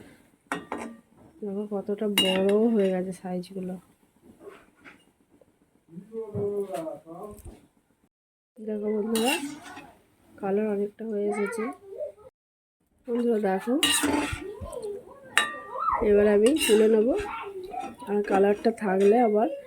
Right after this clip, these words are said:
চেঞ্জ হয়ে যাবে, আর ফ্রাই বেশি ডিপ হয়ে যাবে। কিন্তু এইটা তুলে রেখে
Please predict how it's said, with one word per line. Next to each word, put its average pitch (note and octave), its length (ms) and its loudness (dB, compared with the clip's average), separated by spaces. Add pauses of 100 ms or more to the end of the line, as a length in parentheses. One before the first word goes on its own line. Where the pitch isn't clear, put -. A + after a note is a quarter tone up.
(420)
চেঞ্জ G#3 280 10
হয়ে G#3 140 8
যাবে, A#3 180 10
আর A3 60 6 (200)
ফ্রাই F3+ 260 4 (100)
বেশি G#3 280 6 (280)
ডিপ G#3 260 6
হয়ে G3+ 220 8
যাবে। G3 240 6 (480)
কিন্তু A#3+ 420 6
এইটা G3+ 260 10
তুলে A3+ 180 8 (120)
রেখে G#3 200 8